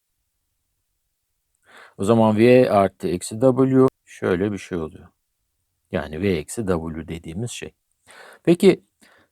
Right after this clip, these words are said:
tersini yapsak, şimdi bu bizim için V artı eksi W'ydu. W artı eksi V nasıl olur? Şimdi bu sefer o zaman ne yapacağız? Yine burada diyelim ki elimizde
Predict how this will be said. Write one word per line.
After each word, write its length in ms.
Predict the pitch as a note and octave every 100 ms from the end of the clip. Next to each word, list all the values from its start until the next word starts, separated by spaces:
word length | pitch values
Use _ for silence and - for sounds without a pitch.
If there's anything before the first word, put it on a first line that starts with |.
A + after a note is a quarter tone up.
| _
tersini 460 | - F2+ - A2 F#3
yapsak, 580 | A3+ F#3 - F#2 - _ _ _
şimdi 280 | - G2+ G#2
bu 160 | A#2 A2
bizim 260 | G#2+ A#2+
için 360 | G2 - C#3+ C#3 _ _ _
V 380 | F2 G#2+ A#2 A#2
artı 480 | F#2 F2 D#2+ - C#3
eksi 380 | F#2+ - A2
W'ydu. 880 | G2+ F2+ E2+ D2+ D2 D2+ F2+ A#2+ D#3 - G2+
W 480 | C3 E3+ G3 F3+ - _ _
artı 680 | A#2 A2+ G#2+ - C3+ A2+ G2 _ _ _
eksi 460 | F#2+ F2+ - D3 A2+
V 260 | A2 G#2
nasıl 300 | F2 D#2+ -
olur? 320 | - - - _
Şimdi 300 | _ F#2+ F2+
bu 60 | A2
sefer 300 | A#2+ A2+ G2+
o 80 | F#2
zaman 360 | F#2 F2+ F#2
ne 40 | G#2
yapacağız? 560 | G2+ - - C3+ - - _ -
Yine 320 | G2+ F2+ E2+ _
burada 280 | F2+ F2 E2
diyelim 280 | F2 D#2 D#2+
ki 120 | D#2
elimizde 600 | E2+ F2 E2+ - D#2 D2+